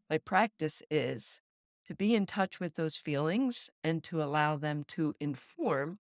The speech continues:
how I'm going to show up, because I've created enough space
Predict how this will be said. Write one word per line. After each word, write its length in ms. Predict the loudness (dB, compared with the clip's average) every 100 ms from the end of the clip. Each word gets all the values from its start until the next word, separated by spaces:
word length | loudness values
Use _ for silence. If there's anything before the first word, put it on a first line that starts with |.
| _ _
how 220 | -2 2
I'm 160 | 4 2
going 320 | 2 0 0
to 160 | -4 -6
show 380 | -4 0 2 2
up, 160 | 0 -4
because 460 | -12 -8 0 0 2
I've 180 | -2 -4
created 500 | -4 -2 0 0 0
enough 300 | 2 2 0
space 600 | -10 -2 0 0 -2